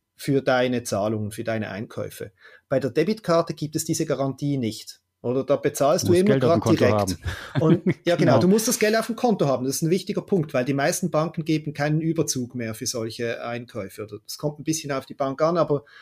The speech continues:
Speaker 1: viele sind davon abgekommen, ähm, Überzüge zu geben für, für Einkäufe. Ähm, und das Gel-, se-, dasselbe gilt natürlich auch für, wenn du jetzt zum Beispiel mit deiner Karte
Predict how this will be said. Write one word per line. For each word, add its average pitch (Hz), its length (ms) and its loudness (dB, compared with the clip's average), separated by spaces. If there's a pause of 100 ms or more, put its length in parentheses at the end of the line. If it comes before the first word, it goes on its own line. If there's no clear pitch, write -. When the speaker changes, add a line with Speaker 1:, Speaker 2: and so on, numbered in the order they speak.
(120)
Speaker 1:
viele 156 260 2
sind 147 180 -4
davon 135 220 -2
abgekommen, 120 680 -4 (260)
ähm, 123 240 -8
Überzüge 120 520 -10
zu 113 140 -14
geben 98 320 -12
für, 110 280 -8
für - 160 -12
Einkäufe. - 580 -14 (560)
Ähm, 135 280 0 (160)
und 151 280 2 (300)
das - 160 -2
Gel-, 156 260 2
se-, 151 340 0
dasselbe 156 360 -2
gilt 185 180 0
natürlich 175 380 -2
auch 156 280 0
für, 160 360 4
wenn 147 120 0
du 151 60 0
jetzt 156 240 0
zum 135 140 -6
Beispiel 143 340 0
mit 147 160 -4
deiner 127 160 -2
Karte 156 640 0